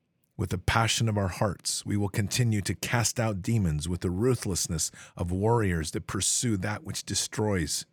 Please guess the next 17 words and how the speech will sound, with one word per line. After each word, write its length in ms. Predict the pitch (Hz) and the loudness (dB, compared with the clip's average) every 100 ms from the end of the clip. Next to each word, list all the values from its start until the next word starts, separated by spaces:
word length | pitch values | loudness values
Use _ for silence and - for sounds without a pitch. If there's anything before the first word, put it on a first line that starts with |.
| _ _ _ _ _ _ _ | _ _ _ _ _ _ _
and 240 | - 87 85 | -2 2 2
maims. 520 | 92 80 - - - _ _ _ _ _ _ _ _ _ _ - | 2 0 -2 -4 -6 _ _ _ _ _ _ _ _ _ _ 0
We 120 | 101 | 2
will 120 | 95 | 2
continue 540 | 90 104 92 120 113 92 | 2 0 2 2 4 2
to 140 | - | 0
raise 340 | 95 101 95 80 | 2 2 2 0
the 100 | 85 | -2
dead. 340 | 101 90 76 - _ _ _ _ - | -2 -2 -4 -10 _ _ _ _ 0
We 100 | 104 | 2
will 140 | 107 | 2
continue 460 | - 113 - 139 127 | 2 2 4 4 2
to 140 | 101 | 0
seek 640 | 101 - - 143 - - | 0 2 2 0 -2 -8
the 80 | - | -8
powers 560 | 90 - 107 95 82 87 | -4 0 2 2 -2 -4
of, 120 | 85 | -6